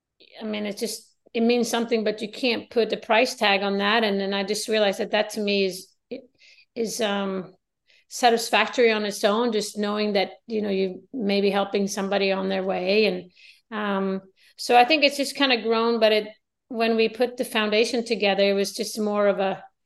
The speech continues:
like, "This is really happening." You know what I mean? I, I did things before, but it wasn't so organized. Now it's more of a mission, you know, like, we have a vision. This is what we're trying to, to,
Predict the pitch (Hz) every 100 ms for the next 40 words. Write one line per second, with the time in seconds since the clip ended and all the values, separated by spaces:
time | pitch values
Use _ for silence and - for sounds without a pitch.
0 | _ _ _ _ _ - 208 196 226 208
1 | 208 220 208 180 160 185 185 180 175 -
2 | 165 - 214 196 190 190 190 202 196 -
3 | 214 214 240 240 226 208 202 - 226 220
4 | 208 190 196 208 202 190 - 202 196 190
5 | 190 _ - _ - 240 220 214 202 190
6 | - 202 208 202 202 208 190 190 180 190
7 | 208 - 190 185 190 185 185 180 202 185
8 | 202 208 185 196 196 202 185 - 202 185
9 | 180 214 196 185 180 220 202 208